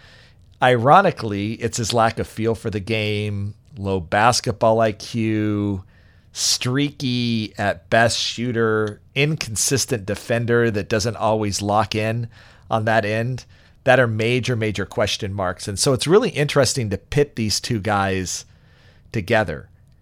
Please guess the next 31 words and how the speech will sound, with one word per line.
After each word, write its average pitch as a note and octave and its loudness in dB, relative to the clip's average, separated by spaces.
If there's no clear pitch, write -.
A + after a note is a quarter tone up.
right? A2+ 2
One D3+ 4
with D3 2
that C3 8
elite A#2+ 0
feel C#3 4
for - -4
the D3 0
game, D3+ 0
but A#2+ 2
doesn't C#3 6
have B2 4
that A#2+ 6
explosive B2+ 2
athleticism, A#2+ 2
and A#2 0
it F2 -6
looks G#2 -4
like A#2 2
there A#2 0
might G#2+ 0
be A2 -2
some G2+ -2
liabilities G#2 0
on G2+ -2
that A#2 4
end, C3+ -2
versus B2 0
Edwards, C3+ 4
who A#2+ 0
has B2 6